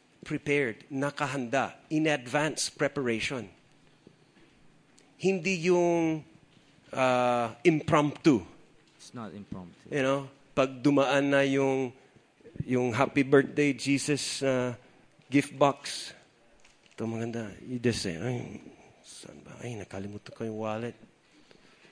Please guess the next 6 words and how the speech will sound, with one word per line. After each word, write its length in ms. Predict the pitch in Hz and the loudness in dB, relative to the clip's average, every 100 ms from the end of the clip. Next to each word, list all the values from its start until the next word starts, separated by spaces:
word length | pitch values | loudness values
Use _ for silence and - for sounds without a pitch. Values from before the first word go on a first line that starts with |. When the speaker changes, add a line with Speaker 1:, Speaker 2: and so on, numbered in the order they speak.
| _ - | _ -20
Speaker 1:
Ay, 160 | 107 123 117 | -16 -14 -10
nakalimutan 480 | 107 110 117 113 | -8 -8 -10 -12
ko. 240 | 117 135 131 - | -10 -10 -12 -14
Magkano 320 | - 120 123 | -10 -4 -4
lang? 160 | 123 113 - - - - - - - - _ _ 110 | -4 -6 -16 -20 -20 -20 -18 -18 -16 -18 _ _ -20
Impromptu. 640 | 107 123 113 - 156 | -8 -6 -6 -2 -2